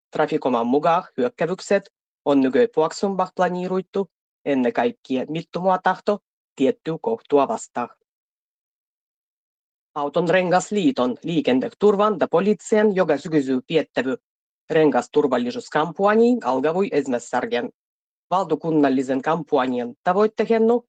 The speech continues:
on johdattua rengasturvallisuus syksyn vihmusiel ja aktiviiruja masinoi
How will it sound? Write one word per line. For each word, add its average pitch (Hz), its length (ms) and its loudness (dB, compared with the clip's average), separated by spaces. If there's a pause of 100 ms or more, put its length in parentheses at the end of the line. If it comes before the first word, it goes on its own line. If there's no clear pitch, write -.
(280)
on 135 120 -2
johdattua 135 680 -2 (100)
rengasturvallisuus 202 1300 0 (300)
syksyn 135 480 -2
vihmusiel 131 720 -2 (500)
ja 135 100 2
aktiviiruja 208 760 2
masinoi 135 500 -2